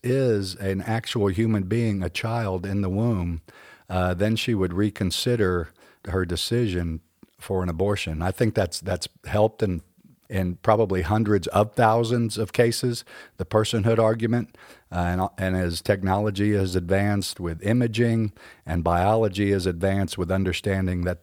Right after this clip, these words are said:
the unborn is an actual separate biological system,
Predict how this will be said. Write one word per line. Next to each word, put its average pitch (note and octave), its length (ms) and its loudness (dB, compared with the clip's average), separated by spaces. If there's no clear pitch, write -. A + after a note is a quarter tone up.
the F2 180 -2
unborn G2+ 680 2
is F#2+ 180 0
an F#2 100 0
actual F#2 420 -2
separate F#2+ 480 -2
biological F#2+ 680 0
system, B2 640 -2